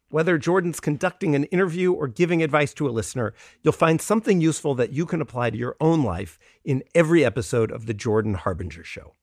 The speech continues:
That could mean learning how to ask for advice the right way, or it could just be discovering a slight mindset tweak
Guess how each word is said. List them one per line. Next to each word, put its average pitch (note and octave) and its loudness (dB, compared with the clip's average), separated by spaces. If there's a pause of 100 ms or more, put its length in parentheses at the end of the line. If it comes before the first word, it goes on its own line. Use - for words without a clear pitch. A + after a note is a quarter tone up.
(300)
That D3+ -2
could E3 2
mean D3 2 (360)
learning A#2 2
how A2+ -2
to - -4
ask B2+ -2
for C3+ -4
advice D#3 -2
the E3 0
right D3+ 4
way, D3+ 2 (180)
or G3+ 0
it F3+ -6
could B3+ 0
just G#3 -2
be F3 0
discovering E3 -2
a A#2+ -10
slight F#3 -4
mindset C#3+ -4
tweak - -10